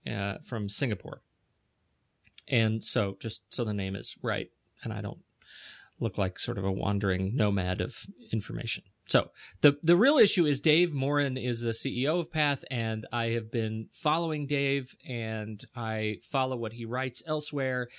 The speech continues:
and I have a certain, uh, sort of,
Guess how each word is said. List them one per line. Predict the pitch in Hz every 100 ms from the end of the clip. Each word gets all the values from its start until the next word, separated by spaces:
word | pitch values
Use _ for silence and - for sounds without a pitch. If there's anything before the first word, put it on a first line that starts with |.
| - - _
and | 139 127 123 -
I | 123
have | 123 139
a | 131
certain, | - 147 151 139 139 - _ 120
uh, | 113 107 -
sort | - 127
of, | 113